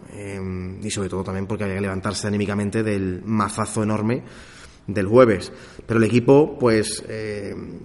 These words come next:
en mi opinión, con más jugadores de los importantes en el campo de los que yo hubiese puesto,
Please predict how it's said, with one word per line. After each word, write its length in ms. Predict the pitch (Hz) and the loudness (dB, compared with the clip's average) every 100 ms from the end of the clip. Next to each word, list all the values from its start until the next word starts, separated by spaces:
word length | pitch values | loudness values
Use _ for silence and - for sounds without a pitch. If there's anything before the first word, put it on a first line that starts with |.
| - - - - - - | -14 -16 -20 -20 -14 0
en 100 | 127 | 2
mi 60 | |
opinión, 320 | 117 120 151 147 | 6 6 6 6
con 160 | 127 | 6
más 120 | 139 | 8
jugadores 460 | 160 156 160 156 120 | 8 8 8 8 6
de 80 | 131 | 6
los 160 | 123 | 6
importantes 480 | 123 120 113 147 135 | 4 2 4 4 4
en 160 | 123 117 | 2 2
el 100 | 107 | 4
campo 300 | 135 127 113 | 4 4 4
de 60 | |
los 100 | 107 | 4
que 140 | 101 104 | 2 4
yo 420 | 127 131 127 123 | 6 8 8 8
hubiese 200 | 123 123 | 6 6
puesto, 380 | 113 127 123 143 | 6 4 4 -2